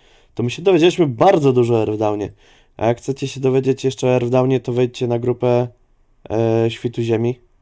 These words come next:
bo naprawdę fajne rzeczy. I możemy przejść do newsów.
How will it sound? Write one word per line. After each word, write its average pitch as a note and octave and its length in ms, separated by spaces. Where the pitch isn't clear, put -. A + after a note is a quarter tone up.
bo C3 260
naprawdę C#3+ 420
fajne A#2+ 300
rzeczy. C#3+ 380
I D3+ 400
możemy C3+ 220
przejść C#3 240
do E3 100
newsów. - 460